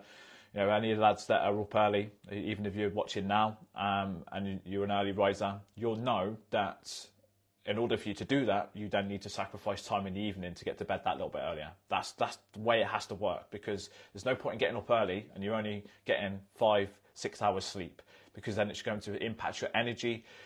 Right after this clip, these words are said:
and everything throughout the rest of the day. And that's what I need to be doing. The sweet spot for me is seven hours sleep, but I haven't been consistently getting that over the last couple of weeks. And I've started to really feel it over the last couple of weeks with my energy, which is then fed into,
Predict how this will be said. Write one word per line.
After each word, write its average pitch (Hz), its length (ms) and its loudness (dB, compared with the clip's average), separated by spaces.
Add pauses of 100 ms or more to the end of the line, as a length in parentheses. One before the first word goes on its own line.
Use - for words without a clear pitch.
(160)
and 107 100 2
everything 110 320 0
throughout 92 220 0
the 90 60 -6
rest 98 180 -2
of - 60 -14
the 92 80 -4
day. 90 200 0 (340)
And 110 120 -2
that's - 400 -4 (160)
what 110 200 4
I 123 80 8
need 107 140 0
to 92 100 -14
be 98 60 -6
doing. 87 220 -4 (920)
The - 80 -6
sweet 143 280 2
spot - 240 2
for 120 80 -8
me 131 160 2
is 120 80 0
seven 113 300 2
hours 104 220 0
sleep, - 340 -8 (580)
but - 100 4
I 101 100 4
haven't 120 500 2
been 113 200 0
consistently 101 760 -6
getting 107 380 0
that 92 320 -6
over 104 120 -2
the 95 120 0
last 98 180 0
couple - 180 -6
of 95 60 -6
weeks. 90 220 -4
And 104 80 -2
I've 98 80 -4
started 101 260 2
to - 80 -10
really 101 180 0
feel 110 300 0
it 95 60 4
over 92 140 -2
the 95 80 0
last 90 180 -4
couple - 160 -8
of 95 60 -4
weeks 95 160 -6
with 90 100 -6
my 95 140 -4
energy, 123 580 0 (240)
which 101 160 -8
is 95 80 -6
then 104 160 2
fed 107 200 0
into, 98 560 -2